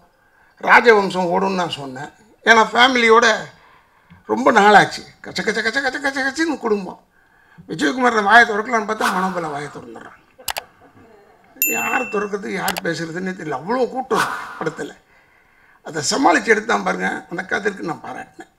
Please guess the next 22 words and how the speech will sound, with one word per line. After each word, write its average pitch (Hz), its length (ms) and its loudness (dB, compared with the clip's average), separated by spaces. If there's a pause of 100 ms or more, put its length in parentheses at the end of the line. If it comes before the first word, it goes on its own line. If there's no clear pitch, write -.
இந்த 196 260 2
இடத்துல 226 200 0
வச்சு 220 180 -2
ஏன் 208 240 2
சொல்றேன்னா, 202 540 -2 (680)
அது 156 240 -2
மாதிரி 226 520 2
இவரு 202 480 -2 (580)
என்னெல்லாம் 202 680 4
வச்சு 226 460 4
இவரு 190 240 -2
வந்து 202 600 -4 (480)
சங்கிலி 294 520 2
போட்டு 302 320 -2
இழுக்கணும் 220 400 -4
என்ன. 156 300 -6 (1080)
ஏன்னா 254 340 2
முதல்ல 302 360 2
எனக்கு 202 320 0
character 180 480 4
ஏறணும் 196 540 2
மைண்ட்ல. 160 360 -2